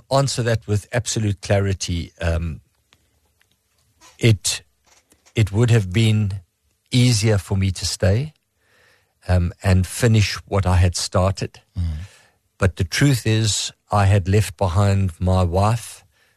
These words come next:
Speaker 1: and my three children at that stage, young children,
Speaker 2: Mm.
Speaker 1: um,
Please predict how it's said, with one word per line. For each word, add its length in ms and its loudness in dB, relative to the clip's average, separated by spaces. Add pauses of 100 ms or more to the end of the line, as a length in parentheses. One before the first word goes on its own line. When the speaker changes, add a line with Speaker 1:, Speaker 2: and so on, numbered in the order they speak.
(220)
Speaker 1:
and 100 -4
my 100 2
three 220 0
children 440 0
at 140 -4
that 180 2
stage, 680 -2 (200)
young 300 4
children, 560 -4
Speaker 2:
Mm. 800 -10
Speaker 1:
um, 140 -20